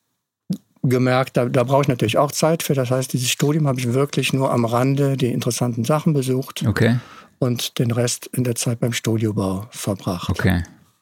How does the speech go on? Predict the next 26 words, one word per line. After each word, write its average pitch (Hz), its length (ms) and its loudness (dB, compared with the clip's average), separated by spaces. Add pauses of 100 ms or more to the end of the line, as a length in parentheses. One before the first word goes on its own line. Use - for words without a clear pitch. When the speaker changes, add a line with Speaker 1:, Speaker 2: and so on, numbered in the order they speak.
(720)
Speaker 2:
Und 110 500 2
du 101 160 2
hast 120 160 0
das - 100 -8
Kern- 120 240 4
Speaker 1:
Und 120 140 2
ein, 113 260 2
ein, 117 220 2
ein, 120 300 0
ein 120 180 4
äußeres 156 420 2
Zeichen 151 520 2
dazu, 147 340 0
dass 135 220 2
ich 131 220 -2
mit 135 420 0
der 127 100 2
Klassik 139 380 0
abgeschlossen 123 600 0
war, 123 160 2
dass 123 140 0
ich 120 140 -2
in 123 80 0
der 117 140 0
Tat 123 260 0
meine 117 320 0